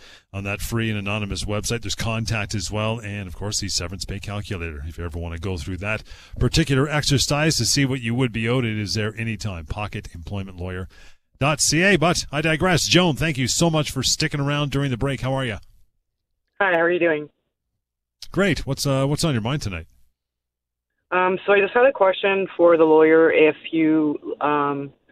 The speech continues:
Speaker 2: apply for long-term disability and you're an hourly union employee,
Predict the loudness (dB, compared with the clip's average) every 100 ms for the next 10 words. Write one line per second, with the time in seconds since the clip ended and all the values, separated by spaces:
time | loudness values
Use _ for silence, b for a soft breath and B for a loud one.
0 | _ _ _ _ _ 0 2 2 4 4
1 | 4 2 0 0 0 4 6 8 6 6
2 | 4 4 4 4 4 4 4 4 0 -2
3 | 0 2 2 0 -2 0 2 4